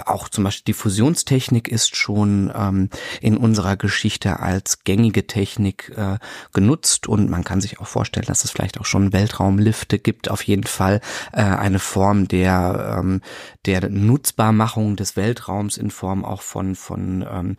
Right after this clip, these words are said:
Ressourcengewinnung, ne? Dass wir gesagt haben, dass zum Beispiel die Asteroidengürtel zum Beispiel schon, ähm, mit Minen besetzt sind und der Mars vielleicht auch schon kleine Kolonien hat. Also wir sind schon technisch etwas weiter fortgeschritten, aber unser Sonnensystem wird eben durch regelmäßige Einschläge von,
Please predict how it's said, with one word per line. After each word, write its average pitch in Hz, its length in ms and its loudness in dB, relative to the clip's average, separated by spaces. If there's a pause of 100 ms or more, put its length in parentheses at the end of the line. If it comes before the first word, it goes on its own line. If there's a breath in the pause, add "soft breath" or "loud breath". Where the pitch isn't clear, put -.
(260 loud breath)
Ressourcengewinnung, 110 1040 4
ne? 127 180 4
Dass 117 160 -2
wir 110 60 -4
gesagt 98 300 -6
haben, 95 140 -2
dass 92 120 -6
zum 95 120 -4
Beispiel 95 200 -6
die 104 140 -4
Asteroidengürtel 104 800 -4
zum - 180 -4
Beispiel 101 360 -6
schon, 98 380 -4 (460 loud breath)
ähm, 101 340 2
mit 110 140 2
Minen 127 360 6
besetzt 107 500 0
sind 98 240 -2
und 98 140 -4
der 98 100 -2
Mars 104 260 0
vielleicht - 340 -8
auch 127 60 -4
schon - 140 -6
kleine 95 260 -2
Kolonien 101 560 4
hat. 98 140 0 (280 loud breath)
Also 113 220 0
wir 113 80 2
sind 101 200 4
schon 107 200 4
technisch 110 360 2
etwas - 280 -2
weiter 92 220 -4
fortgeschritten, - 760 -2 (380 loud breath)
aber 135 500 2
unser 107 180 4
Sonnensystem 110 640 0
wird 113 200 0
eben 107 400 -2
durch 95 280 -2
regelmäßige 95 760 0
Einschläge 95 720 0
von, 95 500 0